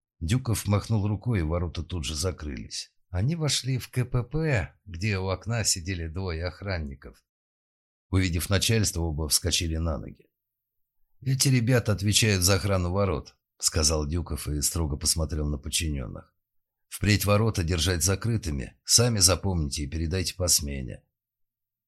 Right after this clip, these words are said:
Он вышел в соседнюю комнату и жестом подозвал Ульяну.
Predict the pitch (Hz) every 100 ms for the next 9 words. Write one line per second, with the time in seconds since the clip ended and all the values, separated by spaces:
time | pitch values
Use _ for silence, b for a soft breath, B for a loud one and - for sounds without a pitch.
0 | _ - 147 143 113 131 110 95 - 107
1 | - 113 90 98 90 123 117 92 85 76
2 | 92 87 82 73 80 80 82 80 85 80
3 | 65 50 50